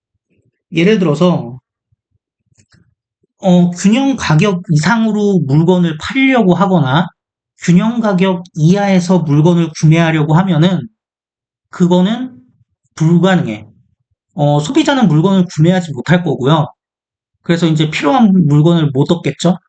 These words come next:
그리고 이제 공급 생산자 같은 경우도 자기의 물건을 팔지 못해서 손해를 보거나 심하면 망할 수밖에 없을 거예요.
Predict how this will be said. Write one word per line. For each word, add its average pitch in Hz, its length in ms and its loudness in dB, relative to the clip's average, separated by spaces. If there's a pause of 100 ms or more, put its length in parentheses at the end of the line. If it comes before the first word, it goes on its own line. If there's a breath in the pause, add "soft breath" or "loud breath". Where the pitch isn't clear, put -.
(160)
그리고 151 300 0
이제 151 200 2
공급 156 460 0
생산자 254 400 -2
같은 175 260 0
경우도 160 560 0 (420)
자기의 170 420 0
물건을 151 400 0
팔지 240 280 -2
못해서 180 440 0
손해를 262 480 2
보거나 156 320 0
심하면 240 480 0
망할 151 260 0
수밖에 180 360 -4
없을 175 320 -2
거예요. 147 400 -2